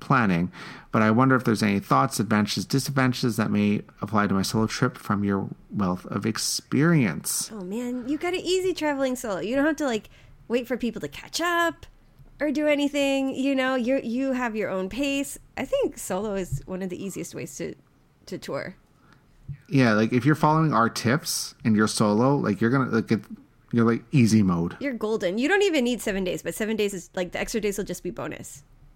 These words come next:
Speaker 1: Yeah, like, you, being solo, you could probably do everything in three days if you're really vigilant.
Speaker 2: Mm-hmm.
Speaker 1: Um, so seven days, like, you're gonna have it easy. You're gonna be able to do everything without any trouble. Um,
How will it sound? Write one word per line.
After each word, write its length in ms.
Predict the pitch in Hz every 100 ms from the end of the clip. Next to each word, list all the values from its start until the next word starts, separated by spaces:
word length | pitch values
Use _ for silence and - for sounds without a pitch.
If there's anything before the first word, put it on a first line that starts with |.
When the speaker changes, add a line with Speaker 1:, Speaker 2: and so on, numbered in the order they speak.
| _ _ _ _
Speaker 1:
Yeah, 400 | 117 110 95 87 82
like, 140 | 107
you, 580 | 110 127 151 - - - 160 110
being 200 | 131 127
solo, 300 | 120 117 123
you 100 | 151
could 120 | 135 135
probably 160 | 160
do 120 | 127 107
everything 340 | 104 113 107
in 80 | 90
three 260 | - 87 87
days 320 | 87 90 -
if 140 | -
you're 120 | 104 92
really 240 | 95 92
vigilant. 580 | 85 85 110 120 139 -
Speaker 2:
Mm-hmm. 720 | 247 226 165 226 - _ -
Speaker 1:
Um, 260 | 92 90 90
so 120 | -
seven 320 | - 165 170
days, 320 | 156 147 135
like, 140 | 120 110
you're 80 | 160
gonna 140 | 196
have 120 | 123 98
it 80 |
easy. 560 | 95 110 135 95 80 82 - - - -
You're 100 | 131
gonna 120 | 180
be 60 | 127
able 120 | 104
to 60 |
do 180 | 101 98
everything 800 | 95 113 110 101 90 78 65 95 - _ - - - - _ -
without 280 | 104 104 104
any 160 | 107
trouble. 480 | 95 104 98 82 85 - - - -
Um, 580 | 107 104 98 95 95